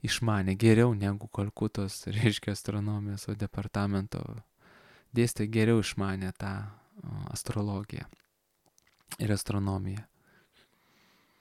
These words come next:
Taip pat jis keliaudavo atsižvelgdamas į astrologinius skaičiavimus, kada būdavo palanku keliaut, pasiskaičiuodavo, kokios dienos palankios keliaut.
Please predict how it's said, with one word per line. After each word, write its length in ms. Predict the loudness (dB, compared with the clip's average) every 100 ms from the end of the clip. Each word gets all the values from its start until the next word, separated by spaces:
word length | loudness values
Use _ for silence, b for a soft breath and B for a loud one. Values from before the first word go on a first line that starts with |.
| b -6 -2
Taip 100 | 2
pat 200 | 2 2
jis 80 | 0
keliaudavo 540 | 0 2 2 2 0
atsižvelgdamas 840 | -2 -6 -4 -2 -2 -2 -2 -4 -2
į 160 | 0 0
astrologinius 800 | -2 -2 0 0 -2 -4 -4 -4
skaičiavimus, 760 | -4 -4 -4 -6 -6 -8 -10 -12 -12
kada 220 | -6 -4 -2
būdavo 300 | -2 -2 -2
palanku 400 | -2 -2 -4 -8
keliaut, 380 | -8 -6 -4 -6
pasiskaičiuodavo, 840 | -8 -8 -8 -8 -6 -6 -4 -6 -8
kokios 260 | -10 -8
dienos 320 | -4 -4 -4
palankios 560 | -6 -4 -4 -6 -8 -14 -12
keliaut. 460 | -10 -10 -12 -16